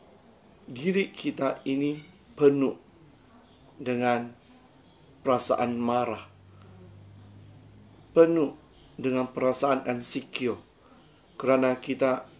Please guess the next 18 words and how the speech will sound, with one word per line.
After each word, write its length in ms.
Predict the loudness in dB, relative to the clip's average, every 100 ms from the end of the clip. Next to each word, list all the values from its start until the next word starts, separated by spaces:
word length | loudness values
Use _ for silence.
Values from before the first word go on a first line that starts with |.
| -6
seringkali 1120 | -4 -2 -2 -4 -2 2 2 0 -2 -14 -14
membandingkan 1040 | -6 0 4 4 4 -2 0 0 0 -2 -12 -20 -20 -20 -20 -20
diri 320 | -4 0 2
kita 600 | 0 -4 -6 -2 -2 -2 -8
dengan 400 | -6 -2 -4 -2 -4
orang 400 | 0 0 0 -8 -20 -20 -20 -20 -8
lain. 360 | -2 -2 -2 -8 -20 -20 -20 -20 -20 -14
Sedangkan 600 | -4 2 4 4 2 0 0
orang 360 | 4 6 6 2
yang 120 | -2
kita 360 | -4 -4 -2 -2 -4 -14 -16
benci 480 | -4 -2 -2 -4 -4
itu 240 | -6 -4 -2
sentiasa 680 | -2 -2 -2 -2 0 -2
hidup 440 | -2 -6 -2 -2 -4
di 80 | -4
dalam 280 | -2 -2
kegembiraan 920 | -4 -4 -4 -2 -2 -2 0 0 -2